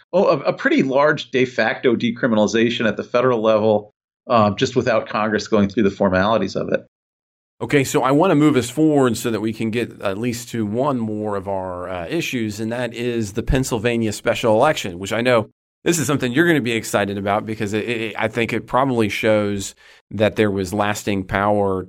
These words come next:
Speaker 2: to the disappointing midterms for Republicans. But what happened was Pennsylvania Democrats this week have swept three state House special elections, which gives them control of the Pennsylvania House. Now,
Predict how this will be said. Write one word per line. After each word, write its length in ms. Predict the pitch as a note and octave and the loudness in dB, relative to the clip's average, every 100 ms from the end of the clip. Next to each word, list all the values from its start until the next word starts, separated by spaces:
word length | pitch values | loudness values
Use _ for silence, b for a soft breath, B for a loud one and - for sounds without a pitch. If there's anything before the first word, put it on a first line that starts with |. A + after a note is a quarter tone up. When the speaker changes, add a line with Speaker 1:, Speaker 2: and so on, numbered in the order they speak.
| - | -6
Speaker 2:
to 500 | G#2+ G2 F#2+ F#2 F2+ | -2 0 0 -2 -4
the 380 | F#2 G2 F#2 F#2 | -6 -2 -2 -2
disappointing 580 | A2+ A#2 - G2+ F#2 | -4 -6 -4 -4 -2
midterms 440 | G2 A2 A#2+ F#2+ F#2 | -2 -2 -4 -8 -8
for 100 | - | -8
Republicans. 640 | F#2 - D#3+ - G2 F2 | -4 0 0 0 -2 -6
But 140 | F#2 A2+ | -4 0
what 160 | D3 | -2
happened 460 | B2 D#3+ F3 C3+ A#2 | -2 -4 0 0 2
was 340 | G#2+ G#2 A2+ - _ _ - | 2 2 0 -6 _ _ -4
Pennsylvania 440 | F3 D#3 D3 C3 | 0 2 4 4
Democrats 600 | C3 D#3 - B2 A#2 - | 4 2 0 -4 -4 -10
this 340 | G#2+ A#2+ A#2+ | -8 -8 -8
week 320 | A2 A#2+ B2 B2 | -6 -2 -2 -2
have 240 | B2 A#2 | -4 -4
swept 800 | - - - B2 C3 C#3+ - - _ _ _ - | -6 -10 -10 0 2 2 0 -14 _ _ _ -8
three 260 | C3 D3+ D3+ | -2 -2 -2
state 540 | - - B2 B2 - _ | -6 -4 -2 -2 -4 _
House 460 | - A2+ A#2 A#2 - | -6 -2 -2 -4 -12
special 580 | - - A2 G#2 A2+ G#2+ | -14 -4 -4 0 0 0
elections, 840 | G#2 A2 E3 D#3+ - G2+ G2 G#2 - _ _ _ | 0 0 0 0 -2 -2 -2 -4 -12 _ _ _
which 260 | C3 C#3+ A#2 | 0 0 2
gives 240 | C#3+ D3 | 0 0
them 180 | C#3+ D3+ | 0 0
control 520 | C#3+ C#3 - C3+ C3+ | 0 -2 2 2 4
of 80 | B2+ | 2
the 60 | B2+ | -2
Pennsylvania 600 | C3 A#2 B2 G#2 G2 G#2+ | -4 -4 -2 -2 -2 -2
House. 340 | D#3 C3 - | -4 -4 -2
Now, 220 | D3 C#3 | 0 0